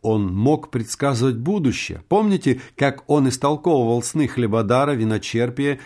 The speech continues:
и самого фараона? Вероятно, чаша ему каким-то образом помогала в этом. А может, он просто использовал ее, чтобы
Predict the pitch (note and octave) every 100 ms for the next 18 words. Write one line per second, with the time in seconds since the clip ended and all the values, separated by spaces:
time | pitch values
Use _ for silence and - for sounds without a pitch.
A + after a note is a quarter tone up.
0 | - A#2 - B2 D3 D#3 C3+ - A#2+ B2+
1 | A#2 F2+ E2+ - _ _ _ _ _ _
2 | _ _ _ _ G#2+ D3 F#3 F#3 C#3 D3+
3 | - F3+ F3 - D3 C#3 C3+ C3 A#2+ C#3
4 | A#2+ A#2+ D3 C3+ A2+ B2+ A#2+ A#2+ C#3+ C#3
5 | E3 B2 G#2 A2+ A2 F2+ D#2+ - - _
6 | - C#3+ F#3 G3+ F3+ D#3+ D3+ C#3 D#3 C#3
7 | C3 B2+ - B2+ C3 A2+ A#2+ A#2+ A#2 A2+
8 | G#2+ - A2 A#2 A2+